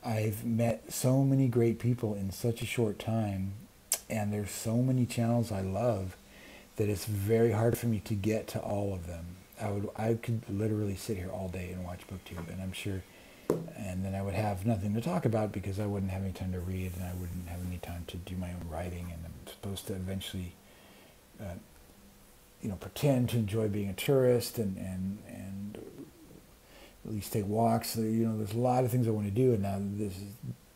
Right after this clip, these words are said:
YouTube is one more thing I want to do. It's not, it's not like, uh, these videos where you feel like, "I'm leaving BookTube, it's just too hard, it takes so much time," and all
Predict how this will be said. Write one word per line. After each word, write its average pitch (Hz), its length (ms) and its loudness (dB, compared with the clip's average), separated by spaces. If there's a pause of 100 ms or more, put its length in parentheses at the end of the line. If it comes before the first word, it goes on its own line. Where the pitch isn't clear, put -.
YouTube 123 300 2
is 92 120 -4
one 101 280 0
more 110 140 2
thing 110 220 0
I 95 100 0
want 92 400 -4
to 98 60 -6
do. 92 200 -4
It's 78 180 -10
not, 95 180 -6 (580)
it's - 120 -6
not 120 120 4
like, - 360 -4 (180)
uh, 92 360 -4
these 92 440 -4
videos 95 760 -2 (960)
where 104 100 -2
you 90 80 -4
feel 101 160 -6
like, 92 180 0
"I'm 135 240 6
leaving 120 380 2
BookTube, 120 520 2
it's 113 140 -2
just - 220 -2
too 123 240 0
hard, 113 680 2
it - 100 -20
takes 117 240 -2
so 123 60 -4
much 117 220 -4
time," 110 640 0
and 110 100 -2
all 113 100 -2